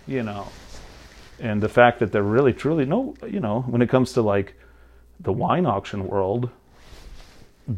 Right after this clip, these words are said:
b-, based on if you read the fine print in the back of the catalog and as is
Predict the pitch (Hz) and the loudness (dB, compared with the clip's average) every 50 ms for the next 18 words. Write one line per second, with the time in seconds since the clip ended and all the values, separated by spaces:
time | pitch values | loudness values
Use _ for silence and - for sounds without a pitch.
0 | - - - - 156 147 110 117 117 117 - - 120 110 107 104 101 - 113 101 | -8 -12 -16 -12 -8 0 2 2 2 2 4 2 2 4 4 2 0 -2 -2 -2
1 | 101 113 120 113 113 - - 113 110 113 117 110 - 120 113 110 120 107 107 95 | 0 0 0 0 0 -2 0 0 0 0 0 0 -2 -2 -2 -2 -2 -2 -2 0
2 | 107 107 101 - - 131 120 107 - - 110 110 107 110 113 110 110 113 107 104 | 0 0 0 0 -2 -4 -6 -6 -4 -2 -2 -2 -2 -2 -2 -2 -2 -2 -4 -4
3 | 98 98 92 92 - - - - - - - - - _ - 110 107 110 104 98 | -4 -6 -8 -10 -12 -18 -20 -20 -20 -20 -20 -20 -10 _ 2 4 4 4 4 4
4 | 120 117 117 117 117 110 107 - - - - - | 4 4 4 4 2 2 -2 -6 -10 -14 -16 -18